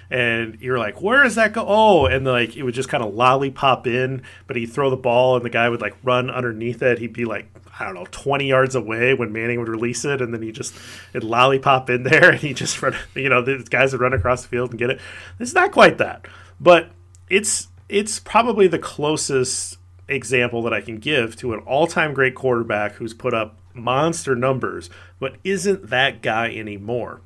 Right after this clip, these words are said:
He's still going to be good and make probably a lot of good and wise decisions, but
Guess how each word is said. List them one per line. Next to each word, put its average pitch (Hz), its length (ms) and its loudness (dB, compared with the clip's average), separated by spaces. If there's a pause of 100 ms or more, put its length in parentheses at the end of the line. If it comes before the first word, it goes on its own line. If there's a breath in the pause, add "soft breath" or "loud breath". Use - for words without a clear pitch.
(680)
He's 131 200 -6
still 196 260 -2
going 165 300 -4
to - 100 -12
be 123 180 -10
good 123 540 0 (260 loud breath)
and 120 200 -4
make 117 220 -2
probably 120 460 0
a 110 60 -2
lot 104 220 -2
of 101 160 -8 (480 soft breath)
good 127 280 4
and 110 140 -4
wise 107 420 0
decisions, 92 760 -8 (340 loud breath)
but 127 340 0